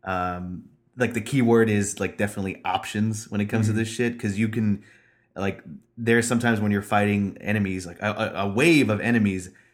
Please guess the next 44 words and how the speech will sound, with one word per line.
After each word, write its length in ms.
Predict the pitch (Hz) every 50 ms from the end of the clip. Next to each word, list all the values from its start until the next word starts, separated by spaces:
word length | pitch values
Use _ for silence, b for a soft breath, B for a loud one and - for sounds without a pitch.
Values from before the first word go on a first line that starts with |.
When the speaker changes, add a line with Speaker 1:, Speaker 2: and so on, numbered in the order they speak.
| b b
Speaker 1:
and 240 | - 104 104 98 98
one 120 | 101 107 110
of 120 | 107 104
'em 180 | 104 101 98 98
is, 400 | - 101 98 98 95 95 92 90
uh, 380 | - - 95 92 90 90 90 76
like, 200 | 92 92 92 -
marked 380 | 98 95 98 95 101 104 - -
with 180 | 110 104 101 -
this 160 | 101 98 -
green 300 | - 101 104 107 107 104
circle. 520 | 101 - 107 104 104 110 127 135 143 - B B B B
So 100 | B -
if 100 | 113 117
you 80 | 113 104
hit 280 | 107 131 151 - -
that 240 | - 120 - - 104
guy, 420 | 107 98 92 92 95 92 95 95 - _ _ _ _ _ _ _ _ _ _ _ _ _ _
you 140 | - 107 113
get 420 | 107 110 110 107 104 104 - - - _ _ _ _ -
basically 600 | 101 107 101 98 104 101 104 104 101 98 98 -
an 180 | 85 95 95 95
ability 460 | 95 90 92 101 101 104 98 95 92
to 340 | - - 95 87 85 87 87 - _ _ _
s-, 300 | - - - - - - 95 95 98 82
summon, 580 | - - - 107 101 101 98 95 98 95 92
uh, 360 | - - 85 85 87 85 85 90
some 240 | - - 104 98
sort 220 | 98 - 107 98 92
of, 100 | 90 87
like, 160 | 85 87 -
power 360 | - - 107 92 90 87 67 -
up. 160 | - - b b b b b b b b b _ _
And 240 | - 98 92 92 92
there's 200 | 104 107 104 104
anything 400 | 113 117 120 120 120 113 110 113
from, 220 | 104 - 107 101 101
like, 240 | 101 98 95 - -
oh 140 | - 131 135
shit, 260 | 131 131 - 135 123 101
you 100 | 113 131
can 140 | 151 127 113
summon 360 | - - 120 110 110 101 92
Simba 580 | - - - 123 127 127 127 131 135 135 135